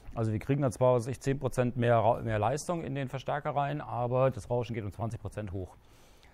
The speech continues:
Das ist nicht so gut. Besser wäre es vielleicht, wir würden es hinkriegen, dass, ähm, beides nur um fünf Prozent steigt oder so. Weil dann bleibt das Signal-Rausch-Verhältnis nämlich besser oder ist das Signal-Rausch-Verhältnis am Ende vielleicht besser.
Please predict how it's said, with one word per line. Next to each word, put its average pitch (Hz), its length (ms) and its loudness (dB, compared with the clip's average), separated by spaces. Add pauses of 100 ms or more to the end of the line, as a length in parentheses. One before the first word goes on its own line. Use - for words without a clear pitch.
(600)
Das 127 180 -2
ist 156 140 -6
nicht 139 140 -4
so 143 100 -4
gut. 120 340 0 (220)
Besser 123 260 2
wäre 131 200 4
es 123 80 -2
vielleicht, 127 500 4
wir 117 140 0
würden 127 160 0
es 117 80 -2
hinkriegen, 123 540 -2
dass, - 440 -2
ähm, 110 480 -2 (400)
beides 131 560 4
nur 117 200 0
um 113 100 -2
fünf 135 200 -2
Prozent 110 300 -4
steigt 92 300 -6
oder 98 160 -8
so. 90 140 -8 (580)
Weil 101 160 0
dann 107 160 0
bleibt 123 180 -2
das - 160 -8
Signal-Rausch-Verhältnis 110 960 -6
nämlich 101 220 -10
besser 104 340 -4
oder 95 120 -6
ist 117 200 -8
das 107 120 -6
Signal-Rausch-Verhältnis 98 800 -6
am 104 120 -10
Ende 98 200 -10
vielleicht 101 260 -16
besser. 95 220 -16